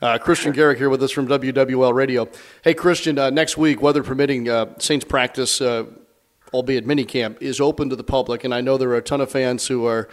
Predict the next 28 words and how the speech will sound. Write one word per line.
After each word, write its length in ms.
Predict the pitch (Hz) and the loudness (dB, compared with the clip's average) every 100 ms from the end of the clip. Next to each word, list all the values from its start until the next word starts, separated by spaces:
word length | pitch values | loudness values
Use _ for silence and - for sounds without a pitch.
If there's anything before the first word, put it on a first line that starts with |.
| - - - - | -18 -20 -18 -4
ready 300 | 120 143 147 | 2 4 4
to 80 | |
go 160 | 143 143 | 4 6
out 180 | 139 139 | 6 4
to 200 | - 135 | 2 2
Airline 400 | 139 139 131 127 | 4 6 6 4
Drive 320 | 120 131 131 | 4 4 4
next 240 | 127 123 135 | 2 -2 0
week 320 | 131 123 - | 0 0 -4
and, 380 | 131 123 117 117 | -2 0 0 -2
and 220 | 131 127 | -4 -2
enjoy 440 | 120 113 143 135 | -2 0 4 4
it, 100 | 123 | 2
albeit 480 | 123 131 131 131 131 | 2 0 2 0 0
in 140 | 135 | -2
the 80 | 120 | -2
heat 320 | 120 147 135 | -4 -4 -4
probably. 580 | - 120 117 113 120 123 - - - _ | 0 0 0 -4 -4 -4 -8 -20 -20 _
But, 340 | 139 143 139 156 | -2 0 2 2
um, 240 | 135 135 | 2 0
you 100 | 175 | -2
know, 60 | 165 | 0
there's 160 | 151 135 | 0 2
one 200 | 196 226 | 0 2
thing 300 | 180 165 156 | 2 2 0
about 320 | 135 139 131 | 2 2 2
football 320 | 160 160 131 | 0 2 2
practice, 560 | 127 127 117 131 123 | 2 0 -2 -4 -6